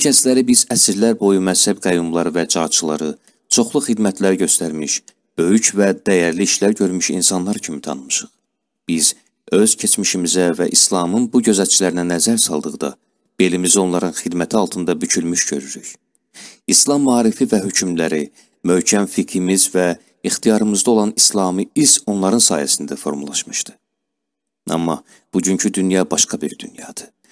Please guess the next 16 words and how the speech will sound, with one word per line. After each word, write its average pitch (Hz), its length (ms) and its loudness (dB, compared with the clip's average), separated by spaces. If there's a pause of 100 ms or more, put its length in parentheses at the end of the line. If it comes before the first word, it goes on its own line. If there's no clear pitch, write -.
(240)
Bugün 95 440 2
bu 98 100 2
göydələnlərin 92 800 2
daha 87 200 0
ayıq-sayıq 92 720 0
gözətçilərə 87 540 0
ehtiyacı 78 440 -2
var. - 200 -12 (400)
Xüsusən 92 460 2
də 87 80 2 (160)
daha 110 300 0
hündür 92 280 -2
göydələnlərin 82 760 0
başında 82 400 -2
dayananların 82 680 -4
məsuliyyəti 82 640 -2